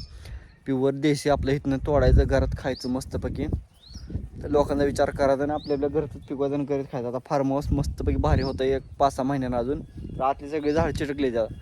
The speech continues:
आता फक्त राहते बाहेरचं. तर आता पावसाळा एकदा आला की एक नंबर चिटकत आहे फक्त. आता दाखवतो तुम्हाला काय काय करून घेतले, काय काय नाही आता. हे बघा, ही मेन एंट्री आपली आतमध्ये जाणारी शेतात.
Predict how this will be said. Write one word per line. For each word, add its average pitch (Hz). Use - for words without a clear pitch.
आता 127
फक्त 131
राहते 151
बाहेरचं. 139
तर -
आता 131
पावसाळा 151
एकदा 151
आला 175
की 131
एक 143
नंबर 151
चिटकत 139
आहे 127
फक्त. 117
आता 120
दाखवतो 135
तुम्हाला 147
काय 156
काय 131
करून 131
घेतले, 120
काय 147
काय 117
नाही 113
आता. 110
हे 147
बघा, 139
ही 139
मेन 160
एंट्री 165
आपली 131
आतमध्ये 135
जाणारी 135
शेतात. 156